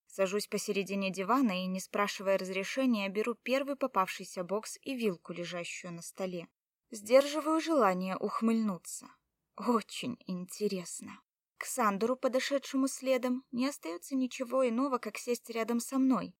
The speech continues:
но приступать к еде он не спешит. Некоторое время они с Зейдом пристально разглядывают друг друга,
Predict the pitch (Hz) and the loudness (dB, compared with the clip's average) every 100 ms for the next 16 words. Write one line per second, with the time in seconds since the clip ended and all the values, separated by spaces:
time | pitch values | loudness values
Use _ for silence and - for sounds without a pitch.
0 | _ 208 190 208 196 196 190 180 - 180 | _ -4 0 -2 -2 -2 0 -2 -2 -4
1 | 175 214 226 202 185 - - 220 - 175 | -2 0 0 -2 -4 -6 -6 -6 -6 -12
2 | _ _ _ _ _ - 285 285 294 277 | _ _ _ _ _ 0 0 2 6 6
3 | 269 294 311 233 214 214 202 214 254 220 | 6 4 4 4 2 -2 -4 0 2 2
4 | 220 - 233 - 220 220 226 240 262 269 | 0 -2 -4 -2 -2 0 0 0 2 2
5 | 175 165 165 160 175 175 - 160 95 | 2 -2 -4 -2 -2 -2 -6 -6 -10